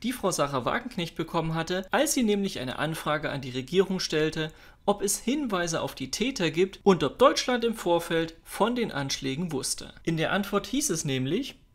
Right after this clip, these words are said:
die erbetenen Informationen berühren somit derart schutzbedürftige Geheimhaltungsinteressen,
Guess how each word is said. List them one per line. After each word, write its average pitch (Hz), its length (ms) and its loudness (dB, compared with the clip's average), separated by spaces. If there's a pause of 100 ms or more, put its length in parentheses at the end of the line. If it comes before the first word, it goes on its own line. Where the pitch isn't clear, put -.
(280)
die 208 220 4
erbetenen 233 560 -2
Informationen 175 880 -4 (240)
berühren 202 440 0
somit 180 480 -4
derart 208 540 -2
schutzbedürftige 135 1000 -4
Geheimhaltungsinteressen, 143 1400 -4